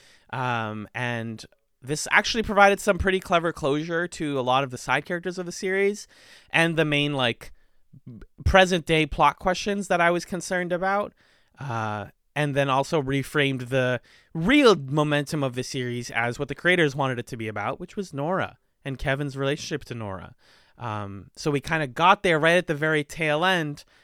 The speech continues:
and right at the top, actually, if you think about it, 'cause so many episodes of the show are cyclical, uh, that I came around, like, yeah, I feel like I learned a lot. I laughed a lot.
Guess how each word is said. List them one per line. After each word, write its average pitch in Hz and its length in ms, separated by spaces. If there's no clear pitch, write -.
and 139 80
right 131 100
at 120 80
the 101 60
top, 180 340
actually, 110 460
if 107 120
you 107 60
think 180 220
about 101 240
it, 95 160
'cause 143 120
so 143 120
many 123 180
episodes 117 320
of 107 80
the 107 80
show - 180
are 98 80
cyclical, 131 640
uh, 107 440
that 160 180
I 226 60
came 311 220
around, 262 300
like, 254 220
yeah, 440 220
I 277 60
feel 370 120
like 392 120
I - 20
learned 226 260
a 233 40
lot. 240 340
I 180 80
laughed 214 400
a 220 60
lot. 226 400